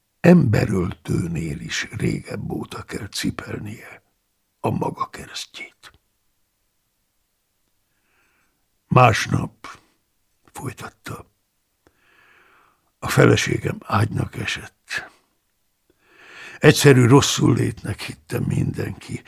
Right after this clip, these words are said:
hiszen már többször is előfordult, hogy elgyengült a tűző napon,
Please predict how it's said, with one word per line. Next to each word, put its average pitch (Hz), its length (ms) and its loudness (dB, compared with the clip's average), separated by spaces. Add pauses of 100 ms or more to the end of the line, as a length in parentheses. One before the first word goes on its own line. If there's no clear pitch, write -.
(180)
hiszen - 300 0
már 104 240 -2
többször - 460 -2
is 95 140 -6
előfordult, - 800 -8
hogy - 240 -10
elgyengült - 720 -2
a - 80 -16
tűző - 520 -4
napon, - 420 -10